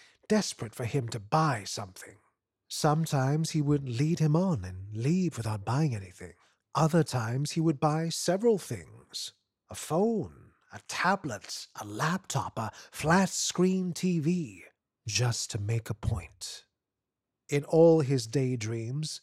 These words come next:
something, a table, a counter, once even prison bars, always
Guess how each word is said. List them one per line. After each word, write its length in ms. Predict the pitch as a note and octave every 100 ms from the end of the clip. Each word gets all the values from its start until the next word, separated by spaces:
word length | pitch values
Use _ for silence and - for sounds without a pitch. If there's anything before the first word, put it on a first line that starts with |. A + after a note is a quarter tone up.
| _
something, 600 | - - F#3 G3 - - - _ _ _ _ -
a 40 | F2+
table, 640 | - D#3+ E3 E3 D#3+ E3 D#3+ _ _ _
a 60 | -
counter, 640 | - E3+ F3 D3 D#3+ D3 - - -
once 340 | D3+ G3+ -
even 280 | - D#3+ E3
prison 380 | - G#3+ G#3 F3+
bars, 380 | A#2+ F#2 G2 - - - _
always 580 | - F3 F#3 F3+ F3 D#3